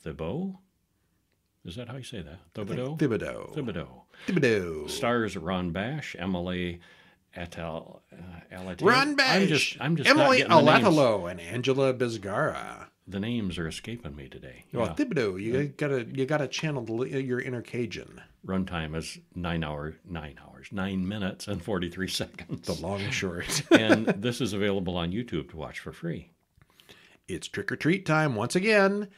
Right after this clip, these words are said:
Speaker 2: and the little ghost, ghost boy gets a can of cat food at an old woman's house.
Speaker 1: And she's clearly creeped out. She's,
Speaker 2: Yeah.
Speaker 1: yeah, she's,
Speaker 2: It's
Speaker 1: she
Speaker 2: a weird house.
Speaker 1: Yeah, she only op-, she's, she's got the st-, the chain still on the door, and she kinda reaches through and
Speaker 2: Hands 'em cat
Speaker 1: <laughs>
Speaker 2: food.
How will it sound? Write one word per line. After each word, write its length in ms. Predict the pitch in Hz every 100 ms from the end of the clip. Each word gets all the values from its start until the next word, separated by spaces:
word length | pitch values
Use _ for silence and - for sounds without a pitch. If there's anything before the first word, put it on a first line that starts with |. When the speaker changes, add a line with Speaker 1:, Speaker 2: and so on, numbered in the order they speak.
| _ _
Speaker 2:
and 140 | 247
the 40 | 247
little 220 | 262 262
ghost, 380 | 254 240 220 -
ghost 320 | 226 214 185
boy 300 | 175 180 185
gets 200 | 175 170
a 40 | 147
can 320 | - 101 139
of 140 | 165
cat 240 | - 185 -
food 400 | - 107 101 131
at 100 | 127
an 100 | 110
old 220 | 110 120
woman's 300 | 110 117 120
house. 600 | 127 98 71 - - - _
Speaker 1:
And 120 | 90
she's 200 | 90 180
clearly 400 | 175 - 147 135
creeped 380 | 95 - 90 -
out. 260 | 76 - - _ _
She's, 220 | - 110
Speaker 2:
Yeah. 220 | 143 185
Speaker 1:
yeah, 260 | 175 82 -
she's, 400 | - 110 95 - -
Speaker 2:
It's 160 | -
Speaker 1:
she 140 | - 202
Speaker 2:
a 40 |
weird 580 | 170 131 139 135 131 123
house. 440 | 110 92 60 -
Speaker 1:
Yeah, 300 | 107 101 82
she 180 | 78 -
only 240 | 98 98 92
op-, 200 | 92 87
she's, 260 | - 85 - 98
she's 240 | - 85
got 220 | - 87
the 100 | 85
st-, 320 | - - 85 71
the 80 |
chain 480 | 82 - 87 85 85
still 300 | 82 - 82
on 160 | 78 80
the 80 | 76
door, 400 | 80 76 76 78
and 180 | 73
she 140 | - 80
kinda 300 | - 71 71
reaches 440 | 80 82 - 78
through 320 | - 80 78
and 160 | 73 69
Speaker 2:
Hands 300 | - 87 98
'em 100 | 95
cat 260 | - 104 -
Speaker 1:
<laughs> 80 |
Speaker 2:
food. 380 | 151 98 98 107